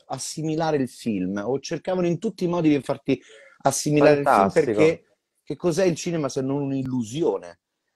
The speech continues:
Speaker 1: E noi cerchiamo di fare questo tipo di magia. Infatti oggi sono tempi veramente molto duri, eh, s-,
Speaker 2: Eh, già.
Speaker 1: mm,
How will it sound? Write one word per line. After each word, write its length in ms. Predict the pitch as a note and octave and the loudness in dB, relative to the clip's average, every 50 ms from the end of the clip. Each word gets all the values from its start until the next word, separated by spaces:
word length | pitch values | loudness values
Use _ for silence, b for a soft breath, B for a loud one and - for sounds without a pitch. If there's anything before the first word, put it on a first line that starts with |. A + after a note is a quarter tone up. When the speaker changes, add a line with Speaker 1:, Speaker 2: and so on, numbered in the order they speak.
| _ _ _ | _ _ _
Speaker 1:
E 200 | _ - A#2+ C3 | _ -6 -4 -2
noi 340 | C#3 D#3 F#3 F#3+ F3 D#3 C3 | -2 0 0 0 0 0 0
cerchiamo 480 | - - D3 A#2 - - D3+ D3+ D3+ D3 | 0 -2 -4 -4 2 2 2 2 2 0
di 100 | C3+ C3+ | -2 -2
fare 220 | - D3+ D3 C#3+ | 0 2 0 0
questo 260 | C3 C3+ C3+ - - C3 | 0 -2 -6 -6 -8 -10
tipo 220 | C3+ D3+ B2+ C#3+ | -10 -4 -4 -2
di 80 | C#3 C3 | -2 -2
magia. 420 | B2+ C3 C3 C3 C3 D#3+ D#3 B2 G#2 | -2 -4 -6 -6 -4 -2 -2 -2 -2
Infatti 380 | G#2 _ - F3 F#3 _ B2+ | -2 _ -6 -6 -6 _ -2
oggi 200 | C3+ D#3+ D3 C3+ A2 | -2 -2 -2 -6 -10
sono 200 | - G#2 F#2+ F#2 | -10 -12 -12 -10
tempi 340 | - B2+ B2+ B2+ - A#2 | -8 -8 -10 -8 -6 -4
veramente 460 | A2 A2+ G#2+ A2 B2+ C#3 C3+ - - A#2 | -2 -2 -2 -2 -2 -4 -6 -6 -6 -4
molto 340 | A2+ A#2+ A#2+ A2 - A#2+ | -4 -4 -4 -6 -6 -8
duri, 500 | G#2+ A#2+ C#3+ D3 C3 A2 F#2 F2+ F2 F2+ F2+ | -4 -2 0 0 0 0 0 -2 -2 -4 -4
eh, 280 | F2+ - - G2 F#2+ | -6 -8 -8 -8 -8
s-, 120 | F2+ - - | -8 -10 -8
Speaker 2:
Eh, 200 | - A2 A2 G#2 | -4 -4 -2 -2
già. 300 | - A#2 G#2 F#2+ F#2+ F#2+ | 0 0 0 0 2 2
Speaker 1:
mm, 140 | G2 G#2 G2+ | 2 2 0